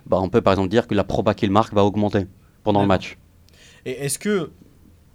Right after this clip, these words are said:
Speaker 2: pour, pour prendre certains exemples, est-ce que le, le but du logiciel, c'est de noter les joueurs, donc sur la, sur la performance, un peu comme le fait WhoScored avec d'autres outils analytiques,
Speaker 1: Mm.
Speaker 2: euh, on va avoir la performance du joueur notée.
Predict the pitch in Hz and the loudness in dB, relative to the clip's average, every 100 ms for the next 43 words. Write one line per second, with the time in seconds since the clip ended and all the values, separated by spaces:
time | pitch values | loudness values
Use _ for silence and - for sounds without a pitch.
0 | - - 127 123 127 - - 156 147 - | -20 -10 -4 -4 -4 -10 -6 -4 -4 -8
1 | - 135 127 127 147 202 - - - - | -10 -8 -8 -6 -4 -4 -8 -20 -20 -20
2 | - - - 196 147 131 131 156 127 135 | -14 -12 -6 -6 -4 -6 -8 -10 -10 -8
3 | 139 127 135 185 185 139 120 120 - _ | -8 -8 -8 -8 -8 -10 -10 -12 -16 _
4 | - 139 156 160 185 170 147 127 147 196 | -14 -4 -4 -2 -2 -2 -2 -4 -4 -4
5 | - _ _ 120 - 127 120 - 127 123 | -6 _ _ -16 -8 -4 -4 -4 -4 -4
6 | 120 135 160 120 165 160 135 131 131 160 | -6 -8 -8 -8 -8 -6 -6 -6 -6 -8
7 | 151 - - 147 - 180 156 127 _ - | -8 -14 -14 -12 -4 0 0 -4 _ -10
8 | 127 135 139 - 147 190 180 - 147 135 | -8 -8 -10 -10 -6 -4 -6 -6 -6 -4
9 | 120 107 208 208 - - - 113 123 127 | -2 -2 -4 -6 -18 -20 -12 -8 0 0
10 | 151 160 156 143 139 135 139 123 127 143 | 2 0 0 -4 -6 -8 -8 -10 -10 -6
11 | 165 131 139 135 123 | -6 -4 -8 -8 -12